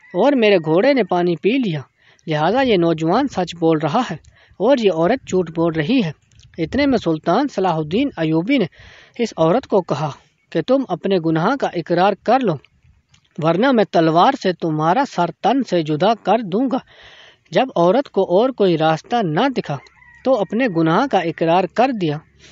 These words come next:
और इस तरह सुल्तान सलाहुद्दीन अयूबी रहमतुल्लाह अलैह ने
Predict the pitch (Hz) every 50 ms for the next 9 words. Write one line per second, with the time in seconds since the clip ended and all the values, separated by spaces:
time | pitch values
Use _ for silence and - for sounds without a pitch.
0 | - _ _ - - 180 240 285 - - 196 190 - _ - 185 185 240 277 -
1 | - 180 170 165 160 170 170 202 262 269 - - 190 180 175 160 160 160 156 147
2 | 151 185 247 285 269 - - 170 165 160 165 170 208 285 285 240 190 170 170 170
3 | 165 - 180 185 202 233 226 185 165 180 240 254 214 165